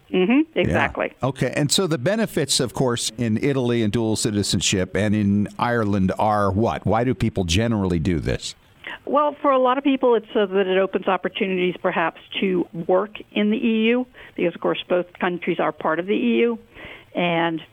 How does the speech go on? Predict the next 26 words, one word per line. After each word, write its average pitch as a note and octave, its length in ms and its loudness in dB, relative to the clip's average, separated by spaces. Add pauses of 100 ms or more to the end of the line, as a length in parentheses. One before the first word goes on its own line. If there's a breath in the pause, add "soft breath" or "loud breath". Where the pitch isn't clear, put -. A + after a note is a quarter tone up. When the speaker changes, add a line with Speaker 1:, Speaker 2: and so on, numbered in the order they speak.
Speaker 1:
it's - 160 0 (160)
easier F#3 440 0 (180)
to F3 320 0 (240)
work F#3 300 0
there E3+ 400 0 (160)
if F3+ 200 0
you F#3 140 0
have D#3+ 340 0 (100)
an - 200 -2
E - 60 0 (140)
U D#3+ 40 -4
passport. - 600 -6 (180)
Speaker 2:
Is D3 200 0
it B2 80 -2
easier B2+ 280 2
to A2+ 60 2
travel C3 420 0
also? C#3 440 0 (720 loud breath)
Speaker 1:
I D#4 120 2
mean, D#4 160 2
it - 240 -2
can A3 320 0
be, C4+ 320 2 (120)
'cause G3 200 -2
you G3 100 0
can G3 160 0